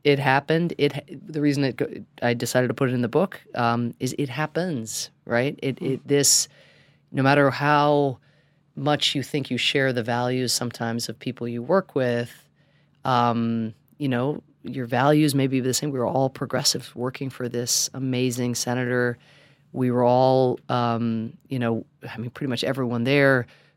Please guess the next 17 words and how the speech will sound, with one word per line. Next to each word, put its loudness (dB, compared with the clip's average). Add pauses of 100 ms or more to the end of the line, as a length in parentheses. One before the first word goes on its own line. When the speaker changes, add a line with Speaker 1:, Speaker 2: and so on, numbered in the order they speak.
Speaker 1:
could 0
have 2
had 0
different -2
kinds 2
of -4
jobs, 2
earning -2
money, 2
doing -2
this 0
or -4
that. 2
And -6
instead, -2
we 0
were 0